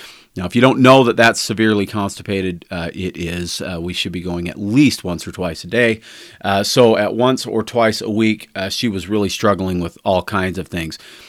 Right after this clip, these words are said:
We discussed a lot of stuff that was going on in her diet, and we un-, I, uh, uncovered one thing that was critical when I asked her how much water she was drinking. She was drinking about twenty ounces a day of water, maybe twenty-four, she said,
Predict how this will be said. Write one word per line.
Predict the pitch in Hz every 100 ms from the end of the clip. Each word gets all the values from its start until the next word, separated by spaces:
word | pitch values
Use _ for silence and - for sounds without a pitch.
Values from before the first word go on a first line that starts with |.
| - -
We | 127 170
discussed | 165 - 196 -
a | 123
lot | 127 127 127
of |
stuff | - 131 120
that | -
was | 107 -
going | 113 110 107
on | 104 107
in | 107 92
her | 87
diet, | 90 120 127 127 123
and | 95 98 98 95
we | 98 98 -
un-, | 110 107 101 - -
I, | - 90 90
uh, | 87 87 110
uncovered | 104 113 98 92
one | 95 107 110
thing | 110 101
that | 98 -
was | 90
critical | - - 139 117 95 95 - -
when | - 123
I | 117
asked | 117 -
her | 104
how | 104
much | 107
water | 131 160 160
she | - 117
was | 98
drinking. | - 90 - 78 _ _ _ _ _ _ _ -
She | -
was | 131 113
drinking | 131 127 123 113
about | 107 107 -
twenty | - 117 113 107
ounces | 101 101 92 104 95 - - - -
a | 95
day | 90 117 104 107 110
of | 85
water, | 87 110 131 113 98
maybe | 104 107 104
twenty-four, | 101 117 104 98 - 107 95 92
she | -
said, | 90 - 87 92